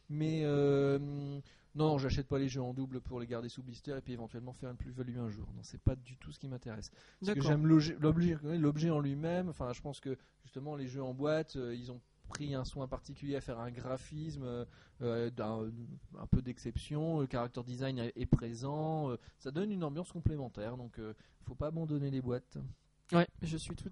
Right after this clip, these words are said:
Speaker 2: à fait d'accord. Euh... donc Blood Soul, donc annoncé en deux mille dix en boîte.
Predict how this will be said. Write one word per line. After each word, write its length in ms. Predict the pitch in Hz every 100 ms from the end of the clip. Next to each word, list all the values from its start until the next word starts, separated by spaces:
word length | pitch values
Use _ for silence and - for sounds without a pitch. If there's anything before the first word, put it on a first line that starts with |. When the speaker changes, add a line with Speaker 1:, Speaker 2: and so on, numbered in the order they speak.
| 202
Speaker 2:
à 60 |
fait 160 | 196 208
d'accord. 580 | 175 156 - 143 135 135
Euh... 800 | 143 139 135 135 135 131 131 131 135
donc 160 | 156 160
Blood 200 | 185 190
Soul, 300 | - 240 180
donc 200 | 185 -
annoncé 260 | 160 - 226
en 60 |
deux 100 | 165
mille 140 | 160 147
dix 240 | 196 -
en 100 | -
boîte. 360 | 151 139 180